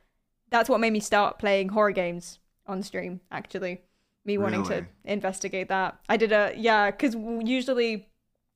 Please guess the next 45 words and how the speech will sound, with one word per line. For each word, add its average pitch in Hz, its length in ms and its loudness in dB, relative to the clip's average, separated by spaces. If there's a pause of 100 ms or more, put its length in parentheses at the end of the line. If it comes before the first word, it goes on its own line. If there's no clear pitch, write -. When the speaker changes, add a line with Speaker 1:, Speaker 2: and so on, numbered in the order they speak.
(100)
Speaker 1:
when 233 120 0
I 214 80 4
play 233 280 2
a 208 40 2
game 214 280 0
or, 190 120 0
like, 202 160 -4
a 208 40 -4
new 214 220 0
game 190 300 -2
on 185 100 -8
stream, 190 440 -6 (280)
I'll 214 180 4
have 214 200 2
the 202 80 -6
first 220 300 2
two 214 160 -2
hours 202 520 -2
just 214 240 -4
chatting 214 240 -4
about 190 280 -4
the 202 40 -8
topic. 262 600 -2 (340)
So 220 280 2
we 220 160 -4
did, 220 400 2 (280)
uh, 233 140 4
I 247 140 4
think 339 160 2
I 381 60 6
went 349 140 4
too 349 100 2
far 262 200 4
with 226 100 2
this - 160 -2
one, 196 300 -2
but 226 160 4
we 339 140 6
<laughs> - 80 -4
played, 320 180 4 (240)
we 311 80 -2
played 381 220 2
High 302 200 2
on 247 140 0
Life, 208 440 -2